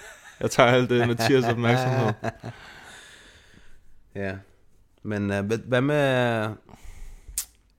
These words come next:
Speaker 1: Overeem Rosenstruik?
Speaker 2: Ja. Ja, den, øhm,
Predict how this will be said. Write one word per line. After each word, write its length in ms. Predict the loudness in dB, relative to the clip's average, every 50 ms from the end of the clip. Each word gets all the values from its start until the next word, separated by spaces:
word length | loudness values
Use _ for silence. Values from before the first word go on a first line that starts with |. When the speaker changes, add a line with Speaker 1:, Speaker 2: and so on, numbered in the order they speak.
| _ -2
Speaker 1:
Overeem 540 | 0 0 2 2 2 2 0 0 -2 -6 -8 -12 _ _ _ _ _ _ _ _ _ _ _ _ _ _ _ _ _ _ _ -20 -20 -20 -20 -20 -16 _
Rosenstruik? 760 | -4 -2 -2 -2 -2 -4 -8 -10 -8 -6 -4 -4 -2 -4 -6 -8 -14 -20 _ _ 0
Speaker 2:
Ja. 180 | 2 2 2 0 -2 -10 -20 -20 _ _ _ _ _ _ _ _ _ _ _ _ _ _ _ _ -20 _ _ _ -20 -20 -20 -20 -20 -20 _ _ _ _ _ _ -4
Ja, 100 | -4 -4
den, 360 | 2 4 4 4 4 2 0
øhm, 520 | 0 0 0 0 0 -2 -2 -4 -4 -6